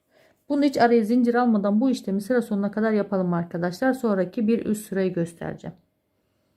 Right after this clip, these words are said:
Evet arkadaşlar bakın sıra sonuna kadar aynı işlemimizi tekrarlıyoruz. İlk bu, bu modeli yapmadan önce çok modelimiz böyle gevşek duruyordu. Bu modeli yapınca toparladı bakın arkadaşlar.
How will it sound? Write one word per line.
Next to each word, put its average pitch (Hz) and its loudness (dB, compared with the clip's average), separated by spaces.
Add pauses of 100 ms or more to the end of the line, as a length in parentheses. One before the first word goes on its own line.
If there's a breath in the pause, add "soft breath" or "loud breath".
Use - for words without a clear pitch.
(640)
Evet 247 4
arkadaşlar 202 2
bakın 214 -2
sıra 240 -2
sonuna 196 -4
kadar 220 -2
aynı 214 2
işlemimizi 190 -4
tekrarlıyoruz. 180 -4 (280)
İlk 214 -6 (180)
bu, 202 -2
bu 226 0
modeli 202 2
yapmadan 202 0
önce 196 0
çok 233 -4
modelimiz 196 0
böyle 196 0
gevşek 185 -6
duruyordu. 175 -4
Bu 240 -2
modeli 185 0
yapınca 202 -2
toparladı 175 -4
bakın 180 -6
arkadaşlar. 165 -8